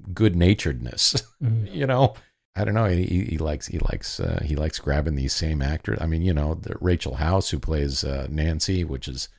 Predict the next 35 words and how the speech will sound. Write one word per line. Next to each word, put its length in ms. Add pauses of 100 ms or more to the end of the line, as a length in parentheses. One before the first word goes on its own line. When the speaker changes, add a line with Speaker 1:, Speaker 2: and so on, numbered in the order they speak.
(440)
Speaker 1:
uh, 300
Jared's 440
sister, 680
you 80
know, 120
she's, 520
she's 340
in, 520
you 120
know, 120
one 240
of 80
the 40
Thor 380
movies 580
and, 360
and 180
whatnot. 560
And 180 (540)
you 180
ju-, 140
you 240
just 220
see 160
he's, 240
he 180
sticks 420
with 140
his 140
people, 680
and 400 (180)
he 140
<laughs> 280
never 200
tries 640